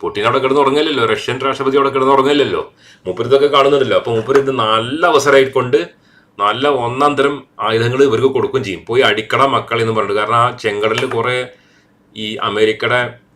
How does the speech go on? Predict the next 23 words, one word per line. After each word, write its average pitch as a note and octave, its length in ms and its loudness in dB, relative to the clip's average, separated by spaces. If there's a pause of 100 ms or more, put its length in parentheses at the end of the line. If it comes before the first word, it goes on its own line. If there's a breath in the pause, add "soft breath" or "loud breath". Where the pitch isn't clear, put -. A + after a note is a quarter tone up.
(260)
യുദ്ധക്കപ്പൽ G#2 460 -2
കിടക്കുന്നുണ്ട്, A2+ 420 -2
ഈ A2+ 240 -6
ഇസ്രായേലിനെ B2 360 -2
സപ്പോർട്ട് B2+ 340 -4
ചെയ്യാൻ B2+ 120 0
വേണ്ടി B2+ 120 -2
വന്നതാണ്. A2 460 0 (420 soft breath)
"പോയിട്ട് A#2+ 240 2
അടിക്കട B2 340 2
മക്കളെ" B2 360 2
പറഞ്ഞിട്ട് B2 300 0
കൊടുത്തിട്ടുണ്ടെങ്കിൽ A#2+ 560 -2
എന്തായിരിക്കും? A2+ 600 -4 (260)
ആകെ G#2 600 0 (160)
തൂഫാനവാ A2+ 640 -2
ഭാഗമൊക്കെ. F2 520 -4 (680 soft breath)
മനസ്സിലില്ല? F#2+ 380 -4
അപ്പൊ G2 220 -2
അതാണ്. A#2+ 640 0 (480)
എന്ന് B2+ 200 0
മാത്രമല്ല, D3+ 320 0
ഇസ്രായേൽ C#3+ 520 0